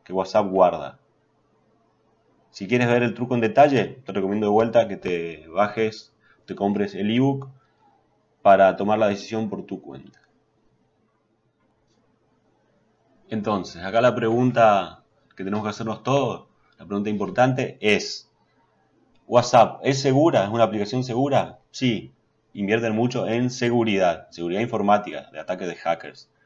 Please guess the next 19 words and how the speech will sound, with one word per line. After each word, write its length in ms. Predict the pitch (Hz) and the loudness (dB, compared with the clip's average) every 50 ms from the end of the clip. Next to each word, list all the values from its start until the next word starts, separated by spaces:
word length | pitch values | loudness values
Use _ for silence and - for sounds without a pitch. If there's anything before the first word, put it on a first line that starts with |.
| _ _ - | _ _ -10
No 160 | 90 95 107 | -2 2 2
es 300 | 123 135 131 - - - | 4 2 2 -2 -8 -8
invulnerable. 840 | - 107 107 104 110 107 104 98 92 92 90 85 82 80 73 69 - _ _ _ _ _ _ _ _ _ | -6 -4 -2 0 0 0 0 0 0 2 2 0 0 -2 -8 -16 -20 _ _ _ _ _ _ _ _ _
Tuvo 480 | 101 107 110 110 107 104 98 92 90 | -4 0 2 2 2 2 0 -2 -2
mucha, 600 | 90 95 104 104 101 101 95 92 87 85 82 - _ _ _ _ _ _ _ _ _ _ | -4 -4 -6 -6 -6 -6 -6 -6 -8 -10 -14 -18 _ _ _ _ _ _ _ _ _ _
muchos 200 | - 208 202 110 | -12 -10 -6 -6
incidentes 520 | 110 107 - - 101 101 107 113 110 110 107 | -6 -6 -6 -4 -4 -2 -2 -2 -2 -4 -6
donde 260 | 104 95 92 92 90 | -6 -6 -6 -6 -8
se 160 | - - 92 | -8 -10 -12
perdieron 600 | 87 92 87 90 95 101 101 95 90 92 90 87 92 | -10 -8 -6 -4 -2 -2 -2 -4 -6 -8 -8 -8 -8
muchos 240 | 101 101 101 95 | -8 -6 -6 -4
datos 440 | 92 98 107 110 - 120 120 120 120 - _ _ _ | 0 0 0 0 -2 -4 -6 -6 -8 -12 _ _ _
y 80 | - 87 | -20 -12
se 100 | 87 98 | -10 -10
accedieron 380 | 92 - 101 95 95 101 104 | -8 -6 -4 -4 -2 -2 -2
a 80 | 101 95 | -2 -4
millones 480 | 95 95 98 95 90 101 104 107 101 92 | -4 -4 -6 -4 -4 -4 -2 -2 -4 -6
de 100 | 90 - | -8 -8
cuentas. 600 | - 80 78 76 76 - - - - - _ | -10 -10 -12 -12 -14 -16 -20 -20 -20 -20 _